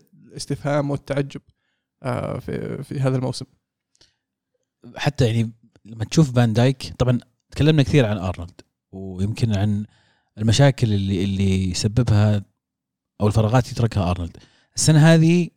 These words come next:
Speaker 2: المشكلة ال-، الإضافية إنه أرنولد مو قاعد حتى يفيد هجوميا. تعودنا إنه يعني كثير من الأحيان يكون أرنولد قريب جدا من، آه، مناطق ال-، الهجومية، يرفع كور، يصلح كور.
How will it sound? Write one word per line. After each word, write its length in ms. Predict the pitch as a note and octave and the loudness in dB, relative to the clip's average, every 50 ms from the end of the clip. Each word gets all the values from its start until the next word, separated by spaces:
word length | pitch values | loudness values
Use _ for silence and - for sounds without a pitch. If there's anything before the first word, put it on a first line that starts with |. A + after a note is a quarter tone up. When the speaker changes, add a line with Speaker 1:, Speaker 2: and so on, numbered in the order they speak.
| _ _ _ _ _ _ _ - | _ _ _ _ _ _ _ -4
Speaker 2:
المشكلة 640 | G#2+ A2+ A#2 D#3 F3+ - - - - A#2+ G#2+ G2+ G#2 - - - - - _ _ _ _ - | -2 0 2 4 4 4 2 2 0 0 0 0 -2 -6 -8 -12 -20 -20 _ _ _ _ -8
ال-، 220 | G#2+ G#2+ G2 - | -6 -6 -6 -8
الإضافية 760 | - F#2 G2 G2 - A#2 A#2 A#2 B2 A#2 E3+ F3 D3+ C3+ B2+ | -8 -10 -8 -6 -6 -2 0 0 2 4 4 4 6 4 4
إنه 160 | B2 C3 B2+ | 4 4 4
أرنولد 160 | D3+ D3+ C#3 C3 | 4 4 6 4
مو 100 | C#3+ C3+ | 4 4
قاعد 240 | C3 B2 A#2 A#2 | 4 2 2 2
حتى 400 | G#2+ - A#2 - - A#2+ A#2 B2+ - - _ _ _ _ _ _ _ _ - | 0 -2 -2 0 2 4 4 2 2 -4 _ _ _ _ _ _ _ _ -18
يفيد 300 | A2 G#2 - C3+ A#2 G#2 | -4 0 2 4 6 6
هجوميا. 480 | G2 G2+ G#2+ G#2+ G2 F#2 E2+ D2+ F2+ - _ - | 4 4 4 2 0 -2 -4 -6 -10 -16 _ -2
تعودنا 360 | - A2 B2+ C3+ C3 B2 A#2+ | 2 4 4 4 4 2 2
إنه 280 | A#2 A2+ A2+ A2+ A2+ A2+ - _ _ _ - | 2 2 0 0 -2 -4 -8 _ _ _ -10
يعني 140 | G#2 G#2 G#2+ | -8 -8 -4
كثير 240 | - B2+ C3+ B2 | 0 2 2 4
من 380 | A#2 A2+ G#2+ G#2 G#2 G2+ G2 G2 | 4 2 2 2 0 -2 -4 -8
الأحيان 500 | F#2+ F#2 - A2 - A#2 A#2 A#2+ A#2+ A2+ | -10 -10 -10 -4 0 2 4 4 4 2
يكون 280 | G#2+ G#2+ - - B2 A2+ | 0 0 0 0 0 2
أرنولد 360 | G#2+ A2 A2 A2+ A2+ A2 - - - _ _ _ _ _ _ _ - | 2 2 2 0 0 -2 -4 -10 -18 _ _ _ _ _ _ _ 0
قريب 240 | - A#2+ B2 B2 A#2 | 2 4 4 4 2
جدا 260 | A#2+ B2 A2+ A#2 G#2+ | 0 -2 0 0 0
من، 280 | G2+ G2 G2 F#2+ F#2+ | 0 0 -2 -4 -2
آه، 840 | F#2+ F#2 F2+ F2+ F2+ F2 F2 F2 C2 A#1+ A1+ A#1 B1 A#1+ G1+ G1+ - D2+ - D2 | -2 -2 -2 -2 -4 -4 -6 -8 -8 -10 -10 -12 -14 -16 -20 _ -20 -20 -20 -20
مناطق 420 | D2+ E2 G#2 A#2 A#2 G#2+ - G#2 | -10 -4 0 0 2 0 0 -4
ال-، 360 | G#2 G2+ F#2+ F#2+ F#2 F2+ F2+ | -6 -6 -6 -8 -10 -12 -14
الهجومية، 760 | F2 F2+ F2+ G#2+ A2 A#2+ A#2 C3+ C#3+ C#3+ C#3 C#3 C3+ C3+ C3 C3 | -10 -6 -4 0 2 2 4 4 4 4 4 4 4 4 4 4
يرفع 600 | B2 A#2 A2 G#2 A2+ B2 B2 - - A2 F#2 F#2+ | 4 2 2 2 0 0 0 -2 -2 -4 -2 -2
كور، 420 | F#2+ - - D3 C#3+ C3+ A#2+ A#2+ A2 | -2 2 4 4 4 4 2 0 -4
يصلح 300 | A2 - A#2+ A2+ - - | -4 -4 -4 -6 -6 -2
كور. 280 | - D#3 D3+ D3 C#3 | 2 4 4 4 2